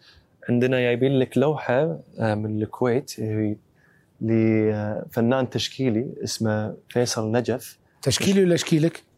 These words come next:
Speaker 1: <laughs> اسمه فيصل نجف. هذه، آم،
Speaker 2: الله.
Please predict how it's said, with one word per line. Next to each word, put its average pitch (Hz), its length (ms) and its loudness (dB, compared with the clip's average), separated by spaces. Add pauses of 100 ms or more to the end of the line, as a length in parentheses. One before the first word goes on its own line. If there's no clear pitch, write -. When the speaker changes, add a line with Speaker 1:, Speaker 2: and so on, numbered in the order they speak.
Speaker 1:
<laughs> - 1200 -2
اسمه 156 280 0
فيصل - 760 -2
نجف. 135 420 -4 (200)
هذه، 113 440 0 (300)
آم، 104 440 -2
Speaker 2:
الله. 104 340 -4